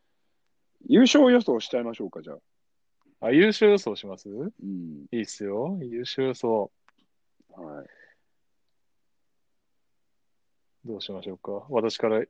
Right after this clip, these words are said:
Speaker 2: ちゃいますか。
Speaker 1: いや、じゃあ僕から行きましょうか、今日は。
Speaker 2: はい。
Speaker 1: いつ、いつも大柴さんから先なんで。
Speaker 2: そうですね。はい。
Speaker 1: えー、僕は今回、
Speaker 2: うん。
Speaker 1: 古豪復活、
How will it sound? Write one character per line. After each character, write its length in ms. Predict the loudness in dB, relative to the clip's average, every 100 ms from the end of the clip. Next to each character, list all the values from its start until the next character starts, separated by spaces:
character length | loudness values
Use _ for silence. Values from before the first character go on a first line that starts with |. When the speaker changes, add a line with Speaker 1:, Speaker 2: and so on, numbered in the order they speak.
| -10
Speaker 2:
ち 80 | -8
ゃ 40 | -8
い 40 |
ま 80 | -8
す 100 | -8
か。 260 | -10 -10 -16 _ _ _ _ _ _ _ _ _
Speaker 1:
い 20 | 0
や、 160 | 0 -2 0
じ 140 | 4
ゃ 60 | 6
あ 120 | 6
僕 340 | 2 -4 -2
か 80 | 0
ら 60 | 0
行 100 | 0
き 60 |
ま 140 | -4 -4
し 40 |
ょ 40 | -4
う 60 |
か、 80 | -6 -6
今 140 | -6
日 60 | -6 0
は。 140 | 6 6
Speaker 2:
は 100 | 4
い。 40 |
Speaker 1:
い 20 | 2
つ、 60 |
い 60 | 2
つ 80 | 2
も 180 | 0 -2
大 80 |
柴 160 | -2 -4
さ 80 | -4
ん 80 | -6
か 80 |
ら 80 | -8
先 220 | -8 -8
な 100 | -8
ん 40 | -2
で。 60 |
Speaker 2:
そ 200 | 4 4
う 40 | 2
で 60 |
す 120 | -6 -10
ね。 220 | -10 -6
は 220 | 0 2 0
い。 80 | -6 _ _ 4
Speaker 1:
え 40 | 6 6
ー、 20 |
僕 260 | 4 2 6
は 200 | 6 6
今 240 | 4 4
回、 320 | 6 4 4 -2 _ _ _ _ _ _
Speaker 2:
う 100 | -6
ん。 280 | -4 -6 -10 _ _ _ _ _ _ _ _ _ _ -10
Speaker 1:
古 120 | 2
豪 180 | 4 6
復 160 | 4 2
活、 440 | 0 2 0 -2